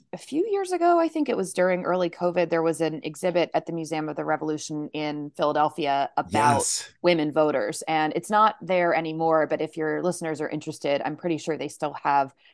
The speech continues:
Speaker 1: the digital exhibit online. Um, and it's, it's something like When Women Lost the Vote or something like
Speaker 2: Right.
Speaker 1: that. Um, and they have found, uh, and used voter rolls from this era, um, to show that there were quite a number of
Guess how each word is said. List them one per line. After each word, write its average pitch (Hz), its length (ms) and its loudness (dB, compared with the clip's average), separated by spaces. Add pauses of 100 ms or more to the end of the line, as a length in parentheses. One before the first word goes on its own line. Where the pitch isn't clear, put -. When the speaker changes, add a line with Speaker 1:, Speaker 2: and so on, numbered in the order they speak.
(100)
Speaker 1:
the 175 80 2
digital 151 420 2
exhibit 143 560 -4
online. 139 800 0
Um, 131 400 -6
and 143 100 -8
it's, - 380 -14 (340)
it's 151 240 -10
something 156 280 -8
like 139 180 -8
When 143 180 -6
Women 139 400 -8
Lost - 260 -8
the 143 60 -10
Vote 120 320 -2
or 131 360 -4
something 131 260 -10
like 113 220 -6
Speaker 2:
Right. 120 320 0
Speaker 1:
that. 151 60 -6
Um, 143 240 -2
and 147 120 -6
they 147 120 -6
have 147 160 -6
found, 143 500 -4 (500)
uh, 147 200 -2
and 151 160 -4
used 147 440 -2
voter 175 340 6
rolls - 400 -4
from 143 300 0
this 143 280 -8
era, 135 460 0 (100)
um, 117 480 -4
to 156 120 -10
show 139 220 -4
that 135 160 -8
there 139 140 -4
were 139 440 -4
quite 147 300 -6
a 147 60 -8
number 147 320 -6
of 139 280 -8